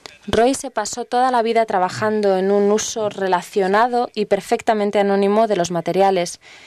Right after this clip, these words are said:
Quería que sus trabajos parecieran hechos por una máquina, clario-,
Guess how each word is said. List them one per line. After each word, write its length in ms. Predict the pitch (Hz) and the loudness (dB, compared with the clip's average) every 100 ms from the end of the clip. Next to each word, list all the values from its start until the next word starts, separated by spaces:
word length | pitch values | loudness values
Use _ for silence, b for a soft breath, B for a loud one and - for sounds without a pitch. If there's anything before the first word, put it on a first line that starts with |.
| B B B B | B B B B
Quería 280 | - 208 220 | 0 2 2
que 80 | 240 | -2
sus 220 | - 233 | -8 -8
trabajos 500 | - 196 220 - 254 | -4 0 -2 -4 -6
parecieran 480 | - 208 233 220 214 | -4 -4 -2 0 0
hechos 200 | 220 226 | -4 -8
por 140 | 226 | -8
una 160 | 208 190 | -6 -4
máquina, 480 | 180 175 175 175 175 B B B - | -6 -6 -6 -8 -10 B B B -8
clario-, 640 | 214 208 247 285 294 | 0 0 0 -2 -4